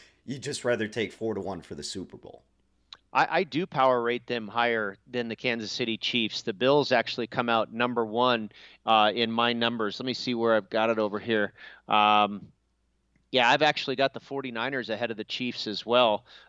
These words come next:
Speaker 2: Uh,
Speaker 1: Okay.
Speaker 2: the Bills are tops on my list, uh, Eagles, forty-niners, Chiefs.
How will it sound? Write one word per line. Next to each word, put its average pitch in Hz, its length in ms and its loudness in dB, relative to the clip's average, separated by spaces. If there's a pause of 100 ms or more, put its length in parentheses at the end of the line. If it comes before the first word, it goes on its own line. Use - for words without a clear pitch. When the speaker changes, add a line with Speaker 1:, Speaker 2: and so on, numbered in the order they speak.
Speaker 2:
Uh, 104 300 2
Speaker 1:
Okay. 98 80 -4
Speaker 2:
the 107 60 -8
Bills 123 380 0
are 110 80 -4
tops 117 460 2
on 110 120 -4
my 110 180 -2
list, 110 460 -2
uh, 101 180 0
Eagles, 110 380 -2
forty-niners, 104 640 0
Chiefs. - 360 -4